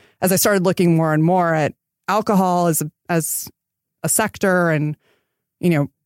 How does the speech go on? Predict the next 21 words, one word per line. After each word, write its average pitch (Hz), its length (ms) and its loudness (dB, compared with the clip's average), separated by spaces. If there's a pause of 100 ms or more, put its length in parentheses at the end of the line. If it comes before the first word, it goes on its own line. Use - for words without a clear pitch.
(120)
wine 175 600 2
and 151 220 2
that, - 240 -4
that 165 180 -2
kind 175 140 0
of 160 60 0
stuff, 147 220 -2
I 170 40 2
realized 160 440 0
that 156 120 -4
there 175 180 2
is, - 320 -4 (580)
with - 120 -16
the 180 60 -4
exception 170 420 -2
of 170 220 -4 (120)
Skinny 175 380 -2
Girl 185 160 2
Margarita, 196 720 2 (180)
<laughs> - 140 -20
which 185 420 0